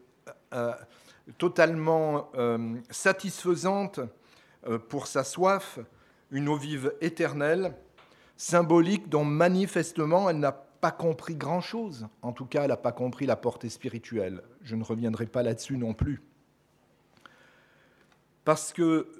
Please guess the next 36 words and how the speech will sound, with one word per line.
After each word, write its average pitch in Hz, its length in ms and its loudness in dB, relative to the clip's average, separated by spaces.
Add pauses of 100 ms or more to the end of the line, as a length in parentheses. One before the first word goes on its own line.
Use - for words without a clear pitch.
(1300)
dans 151 180 0
ce 170 160 0
long 226 220 8
discours, 214 560 2
c'est - 200 -4
un 151 100 4
des 147 100 4
plus - 160 -2
longs 202 180 4
discours 196 460 0
que 165 100 0
Jésus 143 580 0
ait 190 240 2 (220)
eu 202 240 -2
lors 135 280 4
de 117 360 0
ces 110 240 -4
rencontres 175 640 0
successives 160 760 -8
que 143 120 -4
les 120 340 0
évangiles 131 420 -4
nous 113 140 -2
relatent. 139 500 -2 (360)
Au 139 100 -4
cours 190 220 -2
de 147 80 -2
ce 151 160 -4
long 160 160 2
discours, 190 640 -4 (400)
le 147 140 4
point 185 260 2
central, 202 600 0
je 143 120 -8
crois, 202 200 0
n'est 180 140 -2